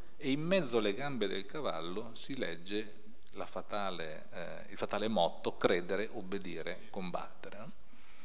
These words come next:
Non riescono a finirlo, il fascismo cade, ma cosa fanno i bolzanini?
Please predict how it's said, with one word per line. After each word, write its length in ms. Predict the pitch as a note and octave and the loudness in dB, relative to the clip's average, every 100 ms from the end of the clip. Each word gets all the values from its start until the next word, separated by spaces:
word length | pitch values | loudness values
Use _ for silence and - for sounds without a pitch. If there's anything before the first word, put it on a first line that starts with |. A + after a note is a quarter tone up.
| - - - - - - - - - - - | -4 -2 -2 -4 -4 -4 -4 -4 -4 -4 -2
Non 280 | C3+ A3+ C4 | 4 8 8
riescono 560 | G3 A#3+ - - F#3 | 6 4 2 4 6
a 40 | D3+ | 6
finirlo, 640 | - D3+ D#3+ E3+ C3+ A2 | 4 2 2 2 2 4
il 80 | G2+ | 2
fascismo 680 | - A#2+ - E3+ B2+ A2+ F#2+ | 2 0 2 2 2 2 0
cade, 540 | - F#2 F2 F2 - | 0 0 0 0 0
ma 120 | D#3+ D3 | -2 0
cosa 280 | F#3+ F#3+ | 0 2
fanno 360 | G#3 - A2 G#2 | 0 2 2 2
i 60 | G2+ | 0
bolzanini? 880 | G2+ G2 - G#2 G#2+ B2 D3+ F3+ | 2 0 0 -2 -2 -2 -2 -2